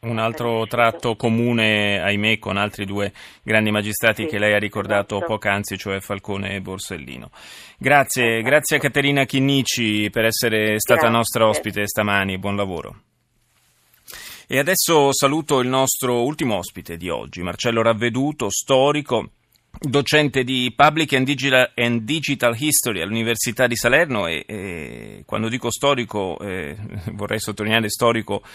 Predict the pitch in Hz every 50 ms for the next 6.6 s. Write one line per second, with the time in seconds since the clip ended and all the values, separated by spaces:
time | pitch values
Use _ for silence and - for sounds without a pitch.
0 | - - - - - 117 131 135 - 117 107 104 - 110 107 - 101 107 104 -
1 | - 135 127 - - - 101 98 101 101 101 104 98 95 92 85 92 - 110 110
2 | 110 110 110 107 107 104 113 110 107 107 104 104 101 98 104 120 120 110 95 98
3 | 101 95 - 104 107 98 - - 98 - - - - - - - - - 123 127
4 | 131 127 123 120 123 120 120 - 139 135 120 - 131 123 120 110 - 120 117 123
5 | 123 120 120 117 127 123 120 120 107 113 113 110 127 131 123 135 147 139 123 120
6 | 107 101 101 95 98 92 90 78 - - 73 -